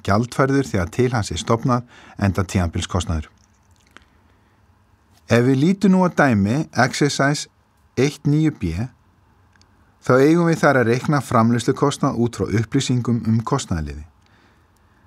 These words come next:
Framleiðslukostnaður samastendur af beinu efni, beinum launum og óbeinum kostnaði. Hér er óbeini kostnaðurinn afskriftir framleiðslutækjanna, tvö þúsund og fimm hundruð dollarar,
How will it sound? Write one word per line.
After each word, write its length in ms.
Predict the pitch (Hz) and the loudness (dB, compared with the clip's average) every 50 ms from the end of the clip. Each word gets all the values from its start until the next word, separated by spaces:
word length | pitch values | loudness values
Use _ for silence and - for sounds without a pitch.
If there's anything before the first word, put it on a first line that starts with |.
| _ _ - | _ _ -6
Framleiðslukostnaður 1120 | - - 135 135 151 170 175 - - 196 180 - 170 160 - - 147 123 127 147 147 - | 0 2 4 4 4 2 2 2 2 0 2 2 2 0 2 2 0 0 0 0 -2 0
samastendur 680 | - 147 151 151 147 139 - 143 127 120 107 98 82 80 | 0 2 2 2 0 -2 0 0 0 0 0 -2 -4 -4
af 80 | 76 - | -4 -2
beinu 320 | 107 110 127 156 156 139 | 0 2 2 2 0 0
efni, 460 | 95 92 85 - 92 95 101 131 151 - _ _ _ _ _ _ _ - | -2 -4 -4 -2 -2 -2 -2 -2 -4 -8 _ _ _ _ _ _ _ -8
beinum 400 | - 85 87 98 123 139 131 110 | -4 -2 0 2 2 2 2 0
launum 320 | 92 90 90 98 113 - - - | 0 0 0 0 -2 -4 -4 -2
og 160 | 107 104 98 | 0 0 0
óbeinum 320 | 87 - 90 92 104 101 | 0 -2 -2 -2 0 0
kostnaði. 400 | - 113 110 - 95 82 80 82 85 - _ _ _ _ _ _ _ _ _ _ _ _ _ _ _ _ _ | -2 -2 -2 -4 -6 -6 -6 -8 -10 -14 _ _ _ _ _ _ _ _ _ _ _ _ _ _ _ _ _
Hér 400 | - - - 131 139 151 156 156 | -8 -2 2 4 4 4 4 4
er 160 | 156 151 143 | 2 2 2
óbeini 480 | - 131 147 165 165 - 170 160 147 127 113 | 2 2 2 2 2 2 0 2 0 0 0
kostnaðurinn 560 | - 135 123 - - 120 113 113 120 143 139 - - | 0 0 0 2 0 0 0 0 0 -2 -4 -4 -2
afskriftir 560 | 110 127 127 - - - 139 120 - 101 90 | -2 -2 -2 -2 -4 -4 -4 -4 -2 -6 -4
framleiðslutækjanna, 840 | - 95 92 95 92 - - 113 110 120 120 117 131 123 131 143 - - _ _ _ _ _ _ - - | -2 -2 0 0 -2 -2 -2 -2 0 0 -2 0 0 -2 -2 -4 -6 -10 _ _ _ _ _ _ -6 0
tvö 140 | - 123 113 | 0 0 2
þúsund 240 | 123 113 113 - 110 | 0 -2 -2 -2 -4
og 60 | - | -2
fimm 160 | 107 92 90 | 0 0 0
hundruð 220 | 90 92 104 113 110 | 0 -2 -2 -2 -2
dollarar, 380 | 120 104 92 87 82 82 87 | -2 -2 -2 -2 -4 -6 -10